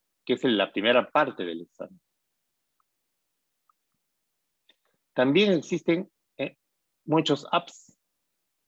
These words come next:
como el M D Eye Care, que son apps que se lo pueden bajar. Hay para ios, no sé si hay para Android,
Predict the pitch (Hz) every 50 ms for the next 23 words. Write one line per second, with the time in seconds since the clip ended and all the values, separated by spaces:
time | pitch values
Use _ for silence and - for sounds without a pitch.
0 | _ _ _ _ _ _ - 113 104 107 107 104 101 98 - _ 143 135 139 139
1 | 131 127 131 131 147 - - 123 120 123 117 - - 131 123 143 - 185 - _
2 | _ _ - - - 113 110 123 139 - - - _ - - 110 104 98 - -
3 | 110 107 104 98 98 - - 120 127 - - - - - _ _ _ _ _ _
4 | _ _ _ - - 117 135 131 - 139 117 107 104 107 - - 147 143 143 147
5 | 160 156 - - - 117 107 - - 117 107 123 120 110 - 98 101 107 113 117
6 | 120 120 135 160 165